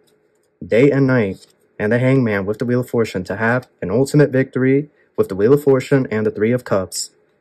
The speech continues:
and the Ten of Pentacles. This karmic is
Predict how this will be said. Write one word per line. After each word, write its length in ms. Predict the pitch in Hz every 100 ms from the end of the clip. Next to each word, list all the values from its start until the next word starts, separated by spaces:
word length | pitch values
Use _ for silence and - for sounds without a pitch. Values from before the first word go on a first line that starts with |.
| _
and 220 | 110 127
the 60 | 120
Ten 180 | 123 107
of 80 | 98
Pentacles. 720 | 113 98 101 95 - - - _ _ _ _ _ _ _ _ _ _ _ _ _ _ _ _ _ _ _ _ - _ _ _ _ _ _ _ _ _
This 160 | 117 -
karmic 400 | 127 123 117 104
is 320 | 104 -